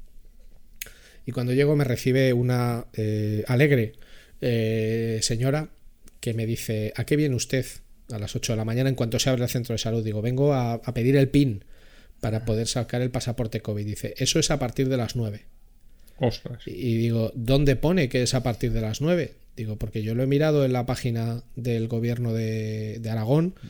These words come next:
Speaker 2: De
Speaker 1: y lo he
Speaker 2: Aragón.
Speaker 1: mirado en la página del centro de salud y pone que esto se abre a las ocho y no hace ninguna distinción entre trámites". Y me dice,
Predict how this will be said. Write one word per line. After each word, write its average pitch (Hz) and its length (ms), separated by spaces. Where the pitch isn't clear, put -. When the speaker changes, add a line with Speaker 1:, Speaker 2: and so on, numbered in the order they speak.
Speaker 2:
De 101 160
Speaker 1:
y 95 100
lo - 0
he - 0
Speaker 2:
Aragón. 110 140
Speaker 1:
mirado 139 260
en 139 60
la 131 120
página 120 340
del 113 120
centro 110 320
de 107 80
salud 147 340
y 120 100
pone 110 240
que 113 80
esto 113 200
se - 120
abre 139 140
a 123 40
las 110 160
ocho 143 220
y 117 40
no 110 220
hace 127 200
ninguna 120 300
distinción 110 480
entre 104 220
trámites". 120 560
Y 120 100
me 120 120
dice, 117 480